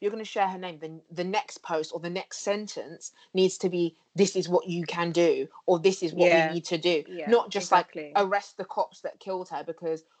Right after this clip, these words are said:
Speaker 1: one, their names need to be out there. So it needs to be a real kind of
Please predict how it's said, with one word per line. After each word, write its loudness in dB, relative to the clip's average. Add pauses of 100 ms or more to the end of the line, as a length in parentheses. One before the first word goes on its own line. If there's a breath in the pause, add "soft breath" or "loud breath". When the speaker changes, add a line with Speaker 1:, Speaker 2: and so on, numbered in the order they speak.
Speaker 1:
one, 2 (360)
their -4
names -8
need -16
to -20
be -6
out -6
there. -8
So -14
it -10
needs -8
to -8
be -2 (1300)
a 6
real 2
kind -8
of -12